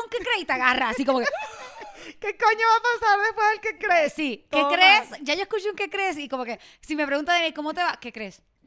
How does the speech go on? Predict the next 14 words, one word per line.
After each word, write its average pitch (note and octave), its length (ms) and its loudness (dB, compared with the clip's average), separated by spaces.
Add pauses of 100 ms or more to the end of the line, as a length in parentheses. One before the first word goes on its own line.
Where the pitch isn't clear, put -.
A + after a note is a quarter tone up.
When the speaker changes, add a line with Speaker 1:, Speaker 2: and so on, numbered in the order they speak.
(120)
Speaker 1:
O E4+ 160 -10
sea, C#4+ 140 -4
Speaker 2:
Todo C4 120 -4
Speaker 1:
ya, F4 340 8
ya - 0 -
Speaker 2:
mal, F#4 240 4
Speaker 1:
eso - 120 -2
Speaker 2:
me F4 100 8
Speaker 1:
resume F4 140 8 (120)
Speaker 2:
botaron, D#4+ 260 6
Speaker 1:
todo. C4 120 -2
Speaker 2:
¿sabes? D#4+ 400 2
<laughs> E4 260 -6
Speaker 1:
Literal. B3+ 560 0